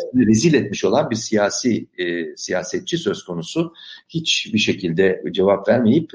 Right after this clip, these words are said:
sessizliğe boğmak lazım. Çünkü cevap verdikçe bu sefer işler daha da karmaşık hale geliyor. Herkesin ne yaptığı belli. Se-, medyaya, gazeteciliğe, haberciliğe son derece saygı-, saygısız, toleranssız, ve, e, bu işin ne kadar ciddi bir iş olduğunu,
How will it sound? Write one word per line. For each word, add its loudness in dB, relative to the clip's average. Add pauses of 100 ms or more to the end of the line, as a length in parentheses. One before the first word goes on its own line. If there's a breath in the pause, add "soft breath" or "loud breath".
sessizliğe 0
boğmak -2
lazım. -2 (260 soft breath)
Çünkü -10
cevap 6
verdikçe 2
bu -6
sefer 2
işler 0
daha 2
da -4
karmaşık -6
hale -6
geliyor. -6 (180 soft breath)
Herkesin 0
ne -2
yaptığı -4
belli. -4 (360 soft breath)
Se-, 0
medyaya, 2
gazeteciliğe, 0
haberciliğe -2
son 2
derece 4
saygı-, -6
saygısız, -6 (260 soft breath)
toleranssız, -2 (320 loud breath)
ve, 4 (100)
e, 0
bu 4
işin 0
ne 0
kadar 0
ciddi -4
bir 0
iş -6
olduğunu, -6